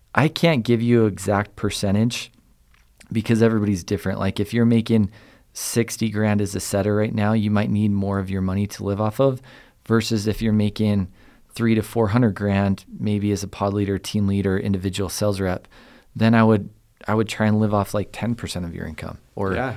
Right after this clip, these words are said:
Speaker 1: twenty percent of your income. So it's harder. But I think what you should do, the concept is, re-, if you listen to that book, or y-, if you don't want to, just take this advice,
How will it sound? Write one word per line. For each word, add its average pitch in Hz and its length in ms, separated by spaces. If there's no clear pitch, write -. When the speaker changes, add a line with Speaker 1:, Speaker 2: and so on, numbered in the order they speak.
Speaker 1:
twenty 120 240
percent 95 320
of 87 120
your 92 120
income. 92 260
So - 100
it's - 120
harder. 107 360
But 120 100
I 120 60
think 139 240
what 156 120
you 135 100
should 113 220
do, 107 380
the 113 80
concept 113 560
is, 107 300
re-, 127 320
if 107 200
you 113 80
listen 117 340
to - 120
that 101 200
book, 101 300
or 110 280
y-, 120 220
if 107 140
you 120 60
don't 143 180
want 113 160
to, 110 60
just 104 220
take 107 160
this 107 160
advice, 95 400